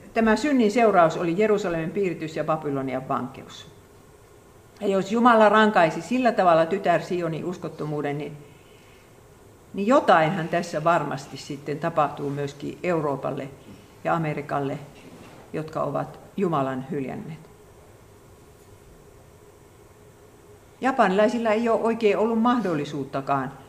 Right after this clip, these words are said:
uskoa sillä lailla kuin meillä. Se on eri asia. Mutta meillä on tuhat vuotta ollut tämä kristiusko.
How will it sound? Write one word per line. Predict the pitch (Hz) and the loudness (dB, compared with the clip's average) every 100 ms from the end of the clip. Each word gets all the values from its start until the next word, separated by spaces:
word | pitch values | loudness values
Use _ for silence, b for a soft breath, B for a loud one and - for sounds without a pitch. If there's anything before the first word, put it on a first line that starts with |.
| - - | -20 -8
uskoa | 190 - - 143 | -6 -4 -2 -2
sillä | 143 156 143 | -2 -4 -2
lailla | 139 139 139 | -2 -2 -4
kuin | 143 | -6
meillä. | 139 131 - - - - - - - - - - - - - | -6 -6 -6 -10 -16 -20 -20 -20 -20 -20 -20 -20 -20 -20 -6
Se | 247 | -2
on | - | 2
eri | 262 247 226 - | 4 2 0 0
asia. | 247 - - 127 - - - - - - - - - - - - - - | -2 -2 -6 -8 -8 -14 -18 -20 -20 -20 -20 -20 -20 -20 -20 -20 -20 -16
Mutta | 214 269 | -4 0
meillä | 320 311 214 196 | 2 4 6 6
on | 240 | 6
tuhat | 311 269 202 196 | 4 4 4 2
vuotta | 180 151 156 | 0 0 0
ollut | 147 139 135 | 0 -4 -6
tämä | 139 135 | -6 -8
kristiusko. | 139 131 - - 143 - | -8 -10 -12 -16 -16 -20